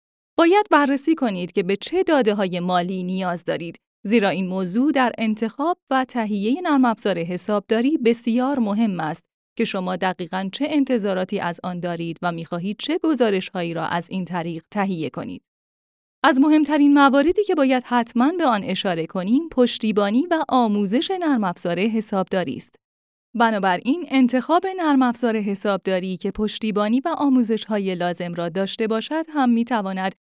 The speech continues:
یکی از نکات مهم قبل از خرید این نرم افزار باشد.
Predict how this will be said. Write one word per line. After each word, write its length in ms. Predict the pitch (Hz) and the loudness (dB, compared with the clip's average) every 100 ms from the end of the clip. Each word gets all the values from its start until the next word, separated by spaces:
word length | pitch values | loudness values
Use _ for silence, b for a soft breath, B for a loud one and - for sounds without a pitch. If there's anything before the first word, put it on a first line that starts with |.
| _ _ 254 | _ _ 2
یکی 280 | 370 370 - | 2 2 0
از 180 | 285 247 | 0 4
نکات 440 | 240 233 247 233 | 2 2 -2 -2
مهم 480 | 208 190 185 269 359 349 | -4 -4 -2 0 -2 -4
قبل 280 | 240 254 233 | -2 0 0
از 160 | 240 - | 0 -2
خرید 420 | - 180 185 175 | -6 -4 -4 -4
این 360 | 175 226 269 226 | -2 0 2 0
نرم 220 | 180 170 | -2 -6
افزار 380 | 165 - 180 165 | -8 -4 -4 -6
باشد. 280 | - - | -12 -12